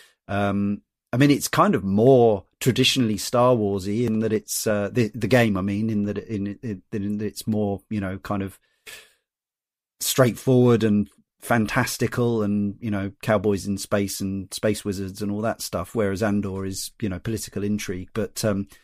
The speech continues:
but it's a, I would say it's a pretty good place to point if, uh, if you, if you ever come across any of the online discourse about, you know, all Lucas Star Wars was godlike and all Disney Star Wars is, <laughs> is, uh,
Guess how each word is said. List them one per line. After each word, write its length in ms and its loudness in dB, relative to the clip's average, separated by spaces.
but 100 -2
it's 180 0
a, 220 2
I 100 0
would 120 0
say 160 4
it's 100 -2
a 60 -2
pretty 240 2
good 180 -2
place 240 0
to 80 -10
point 320 0
if, 280 -8
uh, 240 -2
if 380 -6
you, 260 -2
if 160 -10
you 80 -2
ever 140 -4
come 200 -4
across 380 -6
any 160 0
of 120 -6
the 120 -4
online 320 -2
discourse 460 -4
about, 320 -4
you 100 -6
know, 180 -6
all 220 0
Lucas 400 0
Star 240 0
Wars 320 -4
was 140 -8
godlike 460 -4
and 180 -2
all 160 -4
Disney 340 -2
Star 280 -2
Wars 300 -6
is, 280 -2
<laughs> 140 -16
is, 280 0
uh, 260 4